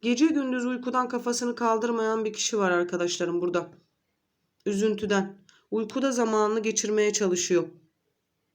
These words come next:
Hani bazı şeyleri, e, unutmak için.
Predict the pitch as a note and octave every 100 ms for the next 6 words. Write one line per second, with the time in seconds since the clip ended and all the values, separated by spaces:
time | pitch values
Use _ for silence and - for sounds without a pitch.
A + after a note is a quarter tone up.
0 | _ _ _ _ _ _ _ _ - G#3+
1 | G#3+ G#3+ G#3+ G#3+ A3 G#3 G#3 B3+ - _
2 | _ _ _ _ - F#3+ F#3+ F#3 F#3 -
3 | G#3+ G#3+ G#3 G#3+ G#3+ - E3+ -